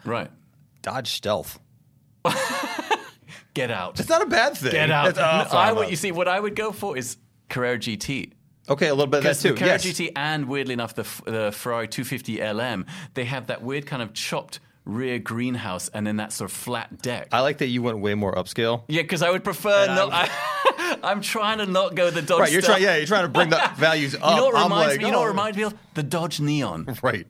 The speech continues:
Speaker 1: The Plymouth, Plymouth Prowler. Similar.
Speaker 2: Oh, that's a, oh.
Speaker 1: You know what? Actually, there was a, there was this kind of mushroom tea moment for Chrysler. When, or Plymouth, when they were doing all those, cr-, remember in the nineties?
Speaker 2: Yeah.
Speaker 1: They did, I mean, the Prowler, when you look at it, it's like a crazy production car.
Speaker 2: The fact that it actually made it to production
Speaker 1: Yeah.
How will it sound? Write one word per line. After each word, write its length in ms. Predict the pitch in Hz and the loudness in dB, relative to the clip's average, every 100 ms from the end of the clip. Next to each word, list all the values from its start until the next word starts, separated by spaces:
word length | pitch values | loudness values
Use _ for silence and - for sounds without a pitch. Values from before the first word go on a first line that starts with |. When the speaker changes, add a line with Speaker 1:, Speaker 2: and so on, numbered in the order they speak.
| - | -6
Speaker 1:
The 140 | 170 | -6
Plymouth, 640 | 170 - - 196 202 175 - | -6 -14 -6 -4 -4 -8 -6
Plymouth 320 | 185 180 - | -6 -6 -8
Prowler. 540 | - 139 143 107 73 - - - - | -6 -4 -2 -4 -6 -12 -18 -18 -8
Similar. 280 | - 143 143 | 0 2 4
Speaker 2:
Oh, 760 | 135 131 120 117 110 104 98 | 4 4 4 2 2 0 -2
that's 180 | 123 170 | -6 -8
a, 60 | 170 | -12
oh. 400 | 208 196 175 165 | -12 -12 -12 -8
Speaker 1:
You 100 | 165 | -2
know 120 | 240 254 | 2 2
what? 180 | 247 | 2
Actually, 380 | 147 135 131 113 | -2 -6 -4 -6
there 240 | 110 156 160 | -6 -6 -4
was 140 | 156 | -4
a, 40 | 156 | -6
there 220 | - 151 | -4 -4
was 120 | 151 | -4
this 140 | 151 | -6
kind 220 | - 143 135 | -6 -6 -4
of 80 | |
mushroom 480 | 127 139 143 160 139 | -4 -4 -4 -4 -6
tea 280 | - 160 139 | -6 -4 -2
moment 440 | 123 123 120 87 | -2 -2 -4 -6
for 240 | - 90 87 - _ - | -6 -6 -6 -12 _ -12
Chrysler. 480 | - 117 127 - - _ _ _ _ - | -6 -6 -6 -10 -12 _ _ _ _ -8
When, 160 | 113 110 | -6 -6
or 120 | 92 | -8
Plymouth, 460 | - 131 117 78 | -4 -4 -4 -6
when 100 | 101 | -6
they 80 | 104 | -6
were 60 | 104 | -4
doing 160 | 117 | -6
all 180 | 113 127 | -6 -6
those, 220 | 151 117 | -6 -6
cr-, 160 | - 131 | -8 -8
remember 260 | 117 160 208 | -6 -6 -4
in 160 | 202 | -4
the 80 | 143 | -4
nineties? 400 | 127 117 143 170 | -2 -4 -4 -2
Speaker 2:
Yeah. 200 | 147 170 | 0 2
Speaker 1:
They 100 | 101 | 0
did, 100 | 90 | -4
I 60 | 131 | -6
mean, 120 | 139 | -6
the 100 | 139 | -8
Prowler, 480 | - 175 220 233 113 | -10 -8 -4 -4 -4
when 100 | 107 | -4
you 100 | 117 | -4
look 180 | 175 | -6
at 80 | 120 | -8
it, 120 | - - | -10 -8
it's 120 | 107 | -8
like 160 | 117 110 | -6 -8
a 40 | |
crazy 460 | - 113 113 113 107 | -8 -6 -4 -4 -6
production 560 | 107 95 95 - 85 | -6 -6 -6 -8 -8
car. 240 | - 78 73 | -8 -10 -8
Speaker 2:
The 80 | 120 | -6
fact 280 | 165 175 | -6 -6
that 100 | 151 | -6
it 40 | 147 | -6
actually 180 | - 117 | -6 -6
made 220 | 113 110 | -4 -4
it 80 | 110 | -8
to 40 | |
production 460 | 110 101 98 98 80 | -6 -6 -6 -8 -4
Speaker 1:
Yeah. 320 | 220 294 | -2 -2